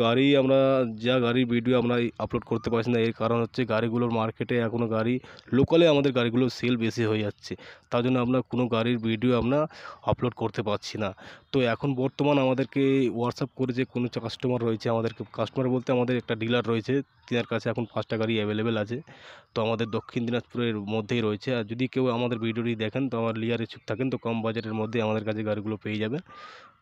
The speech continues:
তো আমাদের সঙ্গে কন্ট্যাক্ট করবেন, আপনাকে গাড়ি অবশ্যই দেওয়া যাবে। আর, আর গাড়ি আপনি আমাদের কাছে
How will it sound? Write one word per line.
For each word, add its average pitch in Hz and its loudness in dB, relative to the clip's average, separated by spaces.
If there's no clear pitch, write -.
তো 117 0
আমাদের 113 -2
সঙ্গে 113 -4
কন্ট্যাক্ট 110 -4
করবেন, 120 0
আপনাকে 113 -6
গাড়ি 104 0
অবশ্যই 107 -6
দেওয়া 104 0
যাবে। 101 -2
আর, 98 -2
আর 117 -2
গাড়ি 135 4
আপনি 147 0
আমাদের 131 0
কাছে 131 0